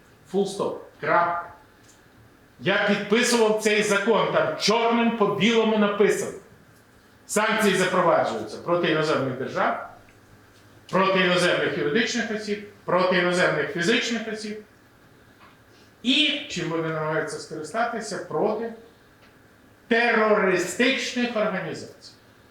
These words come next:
Вони всіх нас з вами з дванадцятого лютого записали в терористи. І думаю, що це переконливе пояснення. Весь світ сміється над ними. Вони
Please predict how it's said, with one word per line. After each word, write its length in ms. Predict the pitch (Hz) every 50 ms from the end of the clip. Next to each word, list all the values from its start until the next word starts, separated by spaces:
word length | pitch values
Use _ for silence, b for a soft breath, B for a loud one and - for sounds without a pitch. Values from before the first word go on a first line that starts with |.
| - - - - - - - - - 135
Вони 200 | 156 180 196 190
всіх 480 | 190 190 - 196 180 170 151 - -
нас 420 | 151 156 - - - - 185 175 185
з 20 |
вами 400 | 220 254 262 262 262 - 247 - - - - - - - - - - - - - - - - - - - - - - - - - - - - - - - - - - - - - - - - -
з 220 | 127 120 - - -
дванадцятого 720 | 165 208 220 220 196 185 180 180 165 151 - 156 147 147
лютого 340 | 180 226 247 - 240 220 196
записали 580 | - 185 160 - 160 151 - - 185 190 196 170
в 80 | -
терористи. 640 | - - 147 151 151 147 - - - - - - - - - - - - - - - - - _ - - - - - - - - - - - _ _ - - _ - -
І 40 | 120
думаю, 300 | 104 120 131 160 185 202
що 140 | 196 - -
це 120 | - 208
переконливе 600 | 208 - 208 202 202 - 220 202 208 214 208 208 202
пояснення. 580 | - 226 220 214 208 185 - - - - - - - - - - - - - - -
Весь 220 | 160 233 254 - 240
світ 540 | - - 233 254 262 208 - - - - - - - - - - - - - - - - -
сміється 640 | - - - 185 214 208 190 160 147 - - - 151
над 240 | 139 139 139 135 135
ними. 280 | 151 170 208 233 247 233 - - - - - - - - - - - - - - - - - - - - - - - - - - - - - - - - - - -
Вони 560 | - 165 165 170 180 202 208 208 - - -